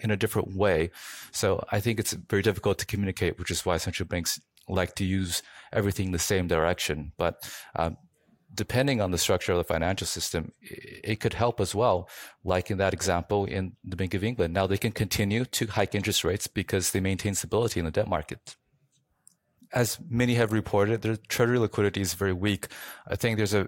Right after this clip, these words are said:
very good article, that's exactly what you're posting, by Robert Burgess, showing that by some measures, treasury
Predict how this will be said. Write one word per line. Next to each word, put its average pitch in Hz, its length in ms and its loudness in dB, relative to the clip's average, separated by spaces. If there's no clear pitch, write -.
very 110 240 0
good 101 140 2
article, 98 580 4
that's - 280 2
exactly 101 440 2
what 92 220 0
you're 98 160 0
posting, 98 420 0
by 92 180 4
Robert 95 420 0
Burgess, 92 440 2
showing 107 340 2
that 98 240 2
by 104 160 4
some 147 260 2
measures, 98 460 2
treasury 101 500 0